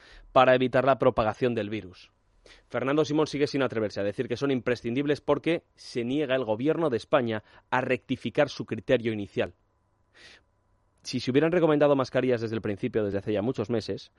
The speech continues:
la transmisión de la enfermedad hubiera sido mucho menor y tendríamos en España menos muertos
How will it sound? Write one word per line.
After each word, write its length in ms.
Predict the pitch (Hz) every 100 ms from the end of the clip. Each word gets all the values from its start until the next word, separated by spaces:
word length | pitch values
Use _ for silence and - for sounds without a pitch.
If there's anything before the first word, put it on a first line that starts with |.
| -
la 160 | - 117
transmisión 400 | 120 117 127 139
de 80 | 147
la 80 | 139
enfermedad 480 | 131 123 117 139 - _
hubiera 240 | - 127 135
sido 220 | - 143
mucho 280 | 139 143 147
menor 320 | 117 95 - _ _ _ _ -
y 120 | - 127
tendríamos 420 | 131 135 165 156
en 100 | 156
España 360 | 131 151 147
menos 260 | 135 135 113
muertos 380 | 123 120 127